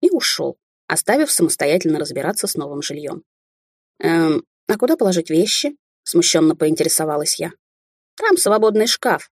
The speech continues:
Соседка отложила ком и потянулась на постели. «Ага», пробормотала я и открыла дверцу, обнаружив множество вместительных полок. Я принялась доставать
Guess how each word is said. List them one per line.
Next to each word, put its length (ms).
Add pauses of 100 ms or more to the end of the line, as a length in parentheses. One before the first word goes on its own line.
(240)
Соседка 440
отложила 420
ком 280 (220)
и 100
потянулась 560
на 80
постели. 560 (580)
«Ага», 380 (300)
пробормотала 560
я 240 (140)
и 80
открыла 380
дверцу, 380
обнаружив 480
множество 460
вместительных 720
полок. 360 (640)
Я 120
принялась 380
доставать 440